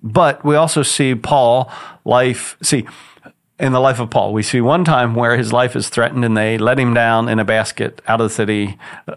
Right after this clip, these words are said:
uh, at night, so he escapes. Another time he's gone, "Nope, uh, I have in my spirit that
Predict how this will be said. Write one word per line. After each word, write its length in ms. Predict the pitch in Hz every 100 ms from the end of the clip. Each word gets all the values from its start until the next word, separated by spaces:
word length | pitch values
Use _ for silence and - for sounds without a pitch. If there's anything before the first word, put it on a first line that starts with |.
| -
uh, 200 | 113 113
at 220 | - 127
night, 320 | 117 101 - - -
so 160 | - 107
he 160 | 110
escapes. 520 | 98 - 92 - - -
Another 320 | 107 135 170
time 320 | 131 117 110
he's 160 | 107 101
gone, 320 | 107 101 101
"Nope, 340 | 123 147 147 - - - - - - 104
uh, 260 | 104 104 -
I 60 |
have 180 | 104 113
in 100 | 113
my 140 | 110 107
spirit 560 | - 160 165 151 117
that 240 | 113 117